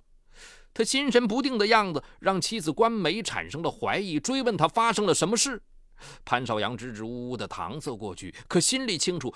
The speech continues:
这件事不会瞒得太久。果然，几天之后，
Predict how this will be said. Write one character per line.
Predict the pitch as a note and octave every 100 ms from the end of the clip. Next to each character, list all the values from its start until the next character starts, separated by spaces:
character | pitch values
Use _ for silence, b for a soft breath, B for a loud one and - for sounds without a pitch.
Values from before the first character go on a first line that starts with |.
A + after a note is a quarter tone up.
| B
这 | - E3
件 | D#3 B2+
事 | D3 B2+
不 | A#2 C#3 B3+
会 | F#3 G3 C#3
瞒 | G#2 A#2
得 | A#2+
太 | - - A3+ G3+ C3
久。 | A2 E2 D2+ D2+ G#2+ - - - - _ - _ - -
果 | - F2
然， | E2 F2 C#3+ - - - - - - -
几 | A2+ D3+
天 | F#3 A#3
之 | G#3
后， | B3 A#3+